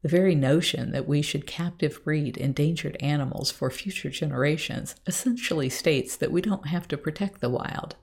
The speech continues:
because we have them in cages. That is the antithesis of conservation.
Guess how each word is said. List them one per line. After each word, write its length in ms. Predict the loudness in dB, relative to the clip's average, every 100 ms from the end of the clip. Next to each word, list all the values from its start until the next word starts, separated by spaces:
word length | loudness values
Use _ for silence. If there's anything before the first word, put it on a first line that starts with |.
| _
because 260 | -2 -2 0
we 120 | 0
have 180 | 0 0
them 120 | -2
in 120 | 0
cages. 540 | 0 0 -2 -6 -10 -14 _ _ _ _ _ _
That 240 | -2 -2 2
is 300 | 2 4 2
the 320 | -2 -2 -2 0
antithesis 1040 | 0 0 -4 -6 -4 -2 -2 -2 -2 -2
of 220 | -4 -6
conservation. 920 | -2 -4 -2 -2 0 0 -2 -6 -10